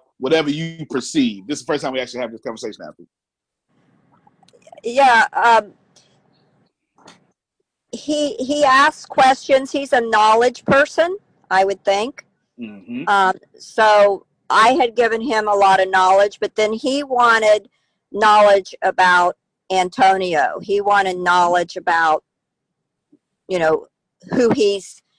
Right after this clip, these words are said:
Speaker 2: helped. He wanted knowledge about, um, how this is gonna work for him. Can it
Speaker 1: Mm-hmm.
Speaker 2: work for him?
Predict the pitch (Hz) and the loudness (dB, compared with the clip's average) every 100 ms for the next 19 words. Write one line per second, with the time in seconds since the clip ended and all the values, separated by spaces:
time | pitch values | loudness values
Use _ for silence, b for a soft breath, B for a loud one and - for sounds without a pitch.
0 | _ _ - 208 175 139 - - 202 190 | _ _ -2 2 4 2 -2 -14 -8 -2
1 | 196 196 180 175 185 185 180 180 175 - | 0 0 0 0 2 2 2 0 -2 -14
2 | - _ 170 - 165 160 160 - - _ | -20 _ -6 -2 0 2 0 -4 -14 _
3 | 165 165 156 151 165 _ _ _ 196 202 | -2 0 0 -2 -8 _ _ _ 0 2
4 | 196 196 202 185 202 196 196 196 - 180 | 2 0 -2 -2 -2 0 0 0 -2 -6
5 | 185 196 156 131 - _ - - 247 226 | -4 -2 -2 -4 -18 _ -6 0 2 0
6 | 160 165 147 - 165 160 160 139 127 175 | 0 -4 -4 -8 -8 -6 -4 -4 -6 -20